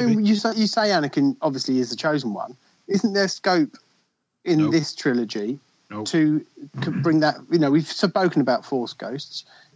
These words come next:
Speaker 2: Yeah.
Speaker 1: to m-, bring that forward into fruition even more?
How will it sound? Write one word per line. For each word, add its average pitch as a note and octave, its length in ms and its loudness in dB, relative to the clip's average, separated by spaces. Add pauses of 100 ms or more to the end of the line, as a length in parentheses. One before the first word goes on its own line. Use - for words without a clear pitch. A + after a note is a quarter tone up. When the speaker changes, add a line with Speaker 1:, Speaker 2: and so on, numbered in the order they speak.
Speaker 2:
Yeah. A2 220 -2
Speaker 1:
to F3+ 120 0
m-, D#3+ 440 -4
bring F3 200 2
that E3+ 200 0
forward D#3+ 460 0
into D3+ 260 -2
fruition D3+ 540 -2
even D#3 220 2
more? F3 340 0